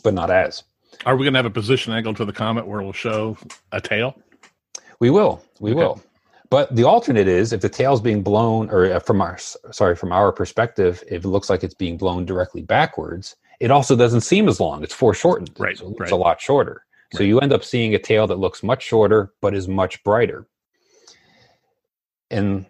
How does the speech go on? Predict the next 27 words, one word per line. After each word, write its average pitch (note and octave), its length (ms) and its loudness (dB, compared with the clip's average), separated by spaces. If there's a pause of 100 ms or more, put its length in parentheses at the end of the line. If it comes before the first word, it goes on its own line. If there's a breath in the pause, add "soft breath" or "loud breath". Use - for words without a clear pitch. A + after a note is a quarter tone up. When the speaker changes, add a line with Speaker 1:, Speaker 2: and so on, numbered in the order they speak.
(100)
Speaker 1:
we'll C#3 160 4
know G3 220 6
in C#3 60 2
a G2+ 40 0
couple - 260 0
of F2+ 60 -2
days, F#2+ 580 0
'cause F2+ 220 -4
Neowise F#2+ 680 2
will F2 240 -6
hopefully A#2 720 0
be G#2 160 -2
visible F#2 560 0
from E2+ 400 -8
the F2 60 -6
Northern F#2 320 0
Hemisphere E2+ 640 -8 (220)
starting F2+ 800 -2 (440)
maybe A#2 340 -4
around D#3+ 300 0
the D#3+ 80 -2
fourth E3+ 320 -4
of E3 80 -2
July E3+ 540 2 (280)
Speaker 2:
Okay. G2 240 -10 (360)
Speaker 1:
time F3 140 -4
frame G2+ 440 -2